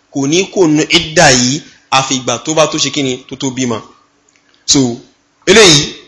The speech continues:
nínú Qur'an. Mo rò pé lè tó báyìí. A tún láwọn àyà míì tí àwọn èèyàn mú wá bí, eh, àyà, ehm, àwọn yatim, àwọn yatima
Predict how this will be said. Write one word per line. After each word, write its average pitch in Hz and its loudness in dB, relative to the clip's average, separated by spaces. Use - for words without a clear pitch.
nínú 147 -2
Qur'an. 131 0
Mo 120 -12
rò 110 -14
pé 143 2
lè 156 4
tó 139 -4
báyìí. 131 0
A - 6
tún 226 4
láwọn 220 6
àyà 202 8
míì 175 6
tí 165 2
àwọn 143 6
èèyàn 147 4
mú 160 4
wá 156 6
bí, 151 6
eh, 135 4
àyà, 143 6
ehm, 123 -4
àwọn 143 2
yatim, 160 4
àwọn 139 4
yatima 156 4